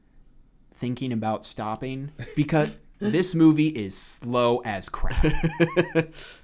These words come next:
Speaker 1: That needs to be said. This is a fanboy worthy 'cause people are going to be like, "Is anything gonna happen in this movie?"
Speaker 2: <laughs>
Speaker 1: Like, the first forty minutes is a maid taking care of a house and the kids. That's it.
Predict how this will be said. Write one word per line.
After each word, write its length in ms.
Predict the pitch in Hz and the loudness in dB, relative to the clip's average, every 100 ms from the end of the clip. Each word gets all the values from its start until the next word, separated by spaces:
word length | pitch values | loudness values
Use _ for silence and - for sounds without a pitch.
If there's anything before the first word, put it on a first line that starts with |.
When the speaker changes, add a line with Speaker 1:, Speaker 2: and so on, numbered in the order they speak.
| - - | -20 -10
Speaker 1:
That 200 | 123 131 | -2 0
needs 220 | 151 135 - | 0 -2 -6
to 60 | |
be 140 | 117 101 | -8 -8
said. 420 | - 143 135 131 131 | -4 -2 -2 -4 -2
This 200 | 160 185 | -2 0
is 80 | |
a 60 | 160 | -2
fanboy 480 | 120 139 131 127 120 | -2 -2 0 0 0
worthy 280 | 120 123 120 | 0 -2 -4
'cause 260 | 110 98 | -4 -6
people 340 | - 156 160 147 | -2 -2 0 0
are 120 | 131 | 0
going 280 | 117 113 113 | -2 -2 -2
to 140 | 117 | -4
be 160 | 107 110 | -4 -4
like, 300 | 98 92 - - - - - - - - | -6 -10 -12 -16 -18 -20 -20 -20 -16 -6
"Is 240 | 120 107 | -6 -4
anything 420 | 135 170 170 165 151 | 0 2 2 0 0
gonna 160 | 147 | 0
happen 320 | 131 117 110 | 0 0 -4
in 120 | 95 92 | -10 -12
this 200 | 90 - | -14 -10
movie?" 400 | 90 - 359 - 349 - - - | -10 -4 -6 -4 -8 -8 -14 -16
Speaker 2:
<laughs> 380 | - - - | -18 -20 -10
Speaker 1:
Like, 180 | 160 180 | -4 -2
the 100 | 170 | 0
first 300 | 151 214 233 | 0 0 0
forty 320 | - 190 190 | 0 4 4
minutes 340 | 165 139 170 175 | 4 2 0 -2
is 360 | 147 123 113 - - - | -2 -2 -4 -10 -14 -6
a 80 | 120 | -2
maid 680 | 113 110 110 127 147 156 - _ _ | 0 0 0 0 0 -4 -10 _ _
taking 360 | - 143 135 127 | -2 0 0 -2
care 200 | 120 113 | -2 -4
of 80 | 107 | -4
a 60 | |
house 580 | 95 104 101 92 - - - - | -6 -8 -8 -8 -10 -12 -14 -10
and 160 | 107 | -8
the 80 | 95 | -8
kids. 500 | - - - - - - _ _ - - | -12 -14 -16 -18 -20 -20 _ _ -20 -20
That's 320 | 104 151 220 196 | -10 -8 -6 -4
it. 340 | 208 - - | -6 -8 -18